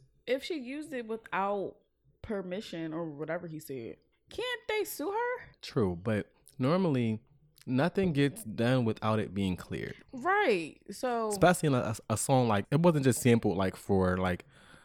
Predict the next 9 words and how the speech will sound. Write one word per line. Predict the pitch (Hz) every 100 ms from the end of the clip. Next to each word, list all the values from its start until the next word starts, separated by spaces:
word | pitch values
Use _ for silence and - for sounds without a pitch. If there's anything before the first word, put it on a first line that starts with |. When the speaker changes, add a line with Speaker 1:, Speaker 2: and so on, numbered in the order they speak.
| - -
Speaker 2:
a | 107
second. | - - 104 - 82 - - -
Like, | 208 214 107 175
the | 110
Speaker 1:
Right. | 104
Speaker 2:
entire | - 127 135 120
Speaker 1:
Song. | 101 - 127
Speaker 2:
song | 123 104 90 87 - - _ _ _ _ _ -
is | 110 101 92 -